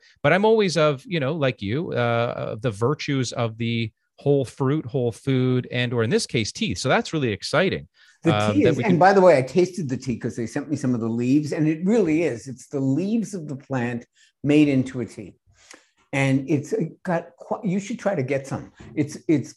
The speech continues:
Speaker 2: really got a unique taste. It's not coffee, it's not tea, it's something in between. It's just really, <sighs> it's a, it's a great tasting tea. And I don't, I drink tea mainly for the medicinal values. I'm not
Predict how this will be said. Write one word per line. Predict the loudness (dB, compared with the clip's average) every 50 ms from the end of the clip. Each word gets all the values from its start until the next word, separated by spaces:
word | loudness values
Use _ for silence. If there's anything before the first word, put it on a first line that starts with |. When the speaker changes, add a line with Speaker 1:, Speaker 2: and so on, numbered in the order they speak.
| _ _ -10
Speaker 2:
really | -8 -6 -6 -4 -2 0 2 2 2 4 4 2 2 0 0
got | 0 0 0 0 0
a | -2
unique | -2 -2 -2 -2 -2 -4 -6 -8 -12 _
taste. | -6 -6 -6 -6 -8 -12 -18 -18 -18
It's | -18 -18 -16 -8 0
not | 0 2 2 2 -2 -4
coffee, | -2 2 2 4 4 2 0 0 0 0
it's | 0 -2 -2
not | -2 -2 -2 -4 -6
tea, | -6 -6 -4 -2 -2
it's | -4 -4 -4
something | -4 -4 -4 -4 -4 -4 -2
in | -2 -2
between. | -2 -4 -2 -4 -4 -4 -4
It's | -6 -6 -6 -8 -14
just | -10 -10 -10 -10 -8 -6
really, | -4 -4 -2 0 0 0 2 2 2 4 2 2 -2 -4 -8 _ _ _ _ _ _ _ _ _ _ _ _ -14 -12
<sighs> | -12 -12 -12 -14 -16 -18 -20 _ -20 -20 -16 -8 -6
it's | -6 -4 -4
a, | -6 -6 -8 -12 -8 -4 -4
it's | -4 -2 -2
a | -4
great | -4 -2 -2 -2 -2 -2 -4 -6 _ _ _ _ _ _ _ _ _
tasting | -6 -6 -6 -6 -8 -8 -8 -8 -8 -8
tea. | -8 -6 -6 -4
And | -4 -4
I | -6 -6
don't, | -6 -6 -8 -10 -18 _ -20 -20 -20 _ _ _ _ _ _ _ _ -4
I | 0 0 2
drink | 4 4 4 4 2 -2 -6
tea | -4 -2 0
mainly | 0 0 0 0 0 0 -2
for | -2 -4 -8
the | -6
medicinal | -4 -4 -4 -4 -8 -10 -8 -6 -4 -4 -2
values. | -2 -2 -4 -4 -6 -6
I'm | -6 -6
not | -8 -10 -12